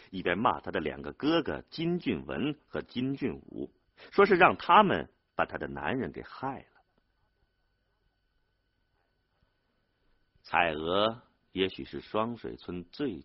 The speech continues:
俊的女人，外号叫个盖满村。她平时打扮得漂漂亮亮，队里有清活的时候才出山劳动那么一天，平时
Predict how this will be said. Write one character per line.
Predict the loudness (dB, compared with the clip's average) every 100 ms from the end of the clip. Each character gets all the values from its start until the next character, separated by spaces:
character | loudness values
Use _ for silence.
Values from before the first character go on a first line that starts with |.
| -12
俊 | -8 -8 -8
的 | -12
女 | -12 -14 -20
人， | -20 _ _ _ _ _ _ _ _ _ 6
外 | 8 8
号 | 6 4 4 0 _ _
叫 | -2 0
个 | -2 -6
盖 | 2 2 0
满 | -12 -14 -20 -12
村。 | -6 -6 -8 _ _ _ _ _ _ _
她 | -2
平 | -2 0 -4
时 | -4 -8
打 | -6 -6 -6
扮 | -6 -8
得 |
漂 | -10 -2 0 0
漂 | -4
亮 | -6 -4
亮， | -2 -4 -4 _ -20 -20 _
队 | 2 4
里 | 2 -2
有 | -4
清 | -6 -6 -2 -2
活 | -2 -4
的 | -6
时 | -10 -12
候 | -10 -10 -12 _ _
才 | -10
出 | -10 -10 -8
山 | -6 -6 -6
劳 | -8 -6 -6
动 | -6 -8
那 | -10
么 | -12
一 | -14 -12
天， | -8 -8 -8 _ _ _ _ _ -4
平 | -2 -2
时 | -4 -2 -2